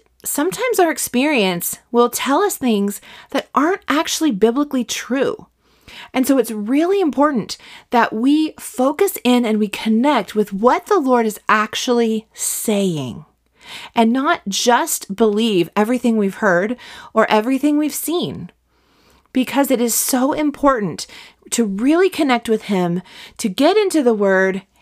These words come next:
and to allow ourselves the openness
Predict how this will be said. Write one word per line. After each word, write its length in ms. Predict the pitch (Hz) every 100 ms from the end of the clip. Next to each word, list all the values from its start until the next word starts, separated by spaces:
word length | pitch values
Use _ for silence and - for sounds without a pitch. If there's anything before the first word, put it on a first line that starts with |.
| _
and 540 | 254 302 330 330 311 - _ _ _ _ _ -
to 240 | - 277 -
allow 560 | 254 220 202 202 240
ourselves 760 | 269 254 - 208 180 165 165 - _ _ _ _ -
the 500 | 185 226 208 185 _ _
openness 880 | 233 285 294 226 170 190 220 - -